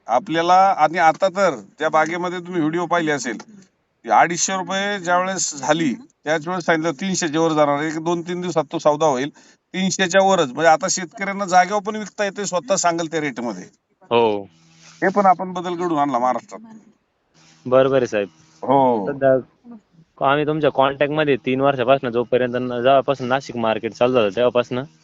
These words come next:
Speaker 1: हा.
Speaker 2: आणि आता विश्वास नाही बसत तुम्ही बोलले म्हणून.
Speaker 1: नाही, नाही.
Speaker 2: कारण, अं, इतके वेळ देत नाही साहेब, मांडीमध्ये बी कोणी वेळ देत नाही दोन शब्द बोलायला. तुम्ही
Speaker 1: हा.
Speaker 2: रिटर्न फोन केला म्हटल्यावर माझं भाग्यच आहे.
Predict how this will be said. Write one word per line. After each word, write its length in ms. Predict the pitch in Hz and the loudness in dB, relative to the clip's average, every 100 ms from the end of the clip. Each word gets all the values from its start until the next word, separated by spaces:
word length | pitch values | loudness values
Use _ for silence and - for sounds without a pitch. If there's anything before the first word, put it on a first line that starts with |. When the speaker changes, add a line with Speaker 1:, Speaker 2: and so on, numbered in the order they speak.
| _ 123 | _ 2
Speaker 1:
हा. 220 | 120 90 _ _ _ _ _ _ _ _ _ _ _ _ _ 113 | 4 2 _ _ _ _ _ _ _ _ _ _ _ _ _ -4
Speaker 2:
आणि 240 | 113 123 | 0 0
आता 180 | 120 123 | 2 0
विश्वास 400 | 123 147 143 127 | 0 0 0 2
नाही 100 | 156 | 2
बसत 180 | 151 139 | 2 0
तुम्ही 300 | - 151 139 | -4 -4 0
बोलले 300 | 123 135 165 | 2 4 4
म्हणून. 360 | 135 160 170 185 _ - | 2 4 4 2 _ -2
Speaker 1:
नाही, 460 | 175 - 139 127 117 | -2 -2 -8 0 4
नाही. 260 | 120 110 | 4 4
Speaker 2:
कारण, 420 | 131 139 139 131 | 2 2 0 -2
अं, 320 | 123 117 107 104 _ _ - - - | -2 -2 -4 -6 _ _ -20 -18 -6
इतके 880 | 135 - _ 175 175 170 165 156 147 139 | -6 -6 _ 2 4 4 4 4 4 4
वेळ 300 | 139 175 185 | 4 4 4
देत 180 | 180 170 180 | 2 -2 0
नाही 120 | 160 | 2
साहेब, 200 | 120 110 | 2 2
मांडीमध्ये 600 | 127 151 160 170 180 160 | 0 0 0 0 2 2
बी 80 | 156 | 2
कोणी 260 | 170 160 | 2 2
वेळ 180 | 131 120 | 4 4
देत 140 | 117 113 | 2 -2
नाही 540 | 123 113 104 101 98 92 - | -2 -2 -2 -2 -6 -10 -4
दोन 180 | 120 123 | -2 -2
शब्द 220 | 107 95 | -4 -4
बोलायला. 480 | 101 101 101 95 92 - 110 | -2 0 -2 -6 -8 -8 -2
तुम्ही 200 | 156 147 | 2 4
Speaker 1:
हा. 80 | 139 | 4
Speaker 2:
रिटर्न 260 | 175 180 | 4 0
फोन 240 | 151 123 120 | 0 -4 0
केला 220 | 147 147 | 0 0
म्हटल्यावर 400 | 120 104 123 127 | -2 0 2 2
माझं 300 | 131 147 131 | 2 -2 -2
भाग्यच 480 | 104 110 110 139 123 | -6 -6 -4 -4 -4
आहे. 360 | 120 _ 170 | -6 _ -6